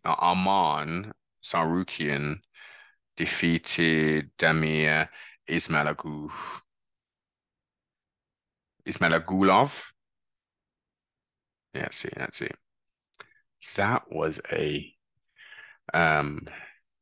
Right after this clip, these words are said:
that was a nice back and forth <laughs> to a point, because Tsarukyan dominated the thing still.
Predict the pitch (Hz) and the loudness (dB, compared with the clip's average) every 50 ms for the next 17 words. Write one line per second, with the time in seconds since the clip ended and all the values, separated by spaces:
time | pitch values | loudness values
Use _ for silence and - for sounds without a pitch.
0 | _ _ _ _ _ _ _ _ _ _ _ _ _ _ _ _ _ _ _ _ | _ _ _ _ _ _ _ _ _ _ _ _ _ _ _ _ _ _ _ _
1 | _ _ _ _ _ _ _ _ _ _ _ _ _ _ _ _ _ _ _ _ | _ _ _ _ _ _ _ _ _ _ _ _ _ _ _ _ _ _ _ _
2 | _ _ _ _ _ _ _ _ _ _ _ _ _ - 117 104 95 101 90 - | _ _ _ _ _ _ _ _ _ _ _ _ _ 2 4 4 6 4 4 4
3 | 78 71 73 73 78 80 - - 76 73 - - 73 - - - - 73 71 - | 4 2 2 2 2 0 0 -2 -2 -4 -2 -6 -8 -6 -4 -2 -2 -2 -2 -4
4 | - - - - - - _ _ _ _ _ _ _ _ _ _ _ _ _ _ | -8 -12 -14 -16 -20 -20 _ _ _ _ _ _ _ _ _ _ _ _ _ _
5 | _ _ _ _ _ _ _ _ _ _ _ _ _ _ _ _ _ _ - - | _ _ _ _ _ _ _ _ _ _ _ _ _ _ _ _ _ _ -16 -6
6 | - - 453 359 - 381 370 370 370 - _ _ _ _ - - 143 127 107 - | 4 6 8 10 10 10 10 10 8 6 _ _ _ _ 4 8 8 8 8 6
7 | - - - 76 76 80 82 - - - - 87 85 - - 87 80 78 78 78 | 2 -2 0 2 2 2 2 0 -2 0 0 -2 -4 0 2 2 4 4 4 4
8 | - - - - - - - - - - - - - - - - _ _ - - | 2 0 -2 -6 -18 -20 -20 -20 -18 -18 -18 -20 -20 -20 -20 -20 _ _ -2 0
9 | - 98 95 95 101 110 120 - - - 113 110 104 104 101 98 - - _ _ | 2 4 4 6 4 4 4 2 0 2 2 4 4 2 0 -2 -4 -12 _ _
10 | _ _ _ _ _ _ _ _ _ _ _ _ _ _ - 92 90 87 85 82 | _ _ _ _ _ _ _ _ _ _ _ _ _ _ -2 0 0 0 0 0
11 | 80 85 - - 80 76 - - 76 71 71 - - - 62 62 67 | -2 -4 -6 -8 -8 -6 -4 -4 -2 -2 -2 -2 -2 -2 -2 -4 -4